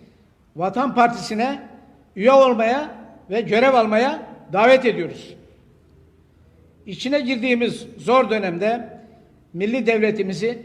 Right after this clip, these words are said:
hep birlikte güçlendirme talebini değerlendirmenize sunuyoruz. Milli Devlet Bildirgesi'ni okumak ve imzalamak için milli devlet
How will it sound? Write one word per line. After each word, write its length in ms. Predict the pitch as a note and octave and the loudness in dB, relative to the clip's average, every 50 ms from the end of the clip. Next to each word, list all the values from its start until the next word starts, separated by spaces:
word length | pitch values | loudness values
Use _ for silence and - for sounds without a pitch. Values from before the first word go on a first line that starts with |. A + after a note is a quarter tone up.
| - - | -14 -4
hep 260 | F#3+ A#3 A#3 - - | -4 -4 -4 -4 -6
birlikte 480 | A#3+ G3 F#3+ F3+ F#3 - F#3+ F3 D#3 F3+ - - - - - - _ _ _ _ _ _ _ _ _ _ _ _ | -6 -4 -4 -6 -4 -4 -4 -4 -4 -8 -14 -20 -20 -20 -20 -20 _ _ _ _ _ _ _ _ _ _ _ _
güçlendirme 680 | D3 E3 F3+ - - - A3+ A3+ A3 G#3+ A3+ A#3+ C4+ C4 | -10 -10 -10 -8 -2 -2 -2 0 0 0 2 2 0 0
talebini 540 | - A3+ G#3+ G#3+ G3 G3 G#3 A#3+ C4 B3+ - - - - - - - - - _ - _ _ - | 2 0 0 0 0 -2 -2 -2 -4 -4 -6 -14 -18 -20 -20 -20 -20 -20 -20 _ -20 _ _ -10
değerlendirmenize 1040 | C3 F#3 G3 G#3 G#3+ A3 A3 A3+ A3+ A3 A#3 G#3+ A3 A3+ A3 G#3+ F#3+ C4 C#4 C4+ - - - | -6 -2 2 4 4 4 4 2 0 -2 -2 -2 -2 -4 -4 -2 0 0 -2 -2 -6 -12 -18
sunuyoruz. 760 | - - - G#3 A3 A#3 C4 C4 A3+ F3+ - - - - - - - - - _ _ _ _ _ _ _ _ _ _ _ _ _ _ _ _ _ _ _ _ _ _ _ _ _ _ _ _ _ _ | -20 -16 -6 -4 -2 2 2 2 2 2 -2 -8 -12 -16 -18 -20 -20 -20 -20 _ _ _ _ _ _ _ _ _ _ _ _ _ _ _ _ _ _ _ _ _ _ _ _ _ _ _ _ _ _
Milli 300 | F3 G3+ A#3 C4+ D#4+ C4+ | -6 -4 -2 -2 0 4
Devlet 520 | C#4 C4+ C4 C4 C#4+ C4+ C4+ - - - - - - - - D#3 D#3 | 4 4 6 6 4 2 2 -2 -12 -16 -16 -20 -20 -20 -18 -10 -8
Bildirgesi'ni 2250 | G#3 G#3+ G3+ A3 G#3+ G#3 A3+ G#3 - - A#3 G#3+ G3+ G#3+ - - - - - - - _ _ _ _ _ _ _ _ - - _ _ _ _ _ _ - F#3+ A3+ C4 C4+ C4 - | -6 -4 -4 -4 -2 0 -2 -2 -2 -2 -2 -2 -2 -4 -8 -14 -18 -20 -20 -20 -20 _ _ _ _ _ _ _ _ -20 -20 _ _ _ _ _ _ -6 -4 -2 -2 -2 -2 -4
okumak 480 | G#3+ F#3+ - A#3 A3+ B3+ A#3+ A3 A3+ | -4 -4 -2 0 2 2 0 0 0
ve 120 | A#3 A3 G#3+ | -4 -4 -4
imzalamak 640 | G#3 G#3 F#3+ F#3 D#3+ G3+ G3+ G#3+ A#3+ C4+ A#3 - | -6 -6 -8 -6 -4 -2 -2 -2 -2 -4 -4 -6
için 300 | G3 - - C4 C#4 C4+ - - - - - - - _ _ _ _ _ _ _ _ _ _ _ _ | -8 -8 -8 -8 -8 -10 -14 -20 -20 -20 -20 -20 -20 _ _ _ _ _ _ _ _ _ _ _ _
milli 380 | - F#3+ A3 A#3 B3 C4 C4+ G#3 | -8 -6 -4 -2 -2 -2 -2 0
devlet 640 | A#3 A3+ A3 G#3+ A#3+ C4 B3+ - - - - - | 0 0 0 0 0 -2 -2 -4 -10 -16 -18 -20